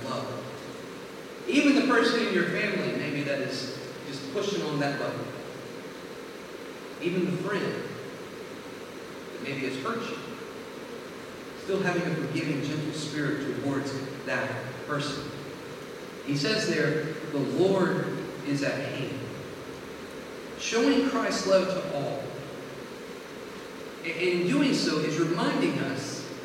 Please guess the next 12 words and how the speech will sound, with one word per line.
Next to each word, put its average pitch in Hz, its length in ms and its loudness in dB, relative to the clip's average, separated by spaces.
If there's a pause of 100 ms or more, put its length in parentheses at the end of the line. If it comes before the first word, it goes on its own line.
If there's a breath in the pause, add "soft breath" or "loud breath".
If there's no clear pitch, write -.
(200)
that 190 280 6
we 320 120 8
don't 190 320 6
know - 480 4 (600)
the 156 120 -4
day 196 260 6
nor 196 140 6
the 165 200 4
hour 170 140 4
of - 120 0
Christ's - 280 -2
return. - 320 -6